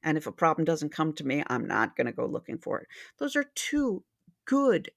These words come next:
ideas. And sometimes it's helpful to have decided who you are before that problem comes along.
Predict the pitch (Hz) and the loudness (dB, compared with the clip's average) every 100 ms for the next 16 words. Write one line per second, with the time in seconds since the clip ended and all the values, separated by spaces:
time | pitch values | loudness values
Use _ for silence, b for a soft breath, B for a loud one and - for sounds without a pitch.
0 | 190 190 170 220 196 110 - - - B | 0 0 0 0 0 0 -6 -12 -20 B
1 | B B B 202 202 254 254 262 262 240 | B B B -2 0 0 0 0 -2 -2
2 | 233 - 190 180 - 180 165 - 185 190 | -4 -2 -2 -4 -2 -2 -2 -8 -4 -2
3 | 196 - 175 - 196 190 170 165 - 202 | -2 -4 -4 2 4 4 0 -4 -4 -4
4 | 180 165 156 143 127 160 b b b - | -2 -2 0 -2 -2 -6 b b b -20
5 | - 220 233 214 202 202 196 190 185 185 | -4 0 2 0 -2 -4 -2 -2 -4 -6
6 | 175 175 180 160 120 156 | -4 -2 0 -2 -6 -12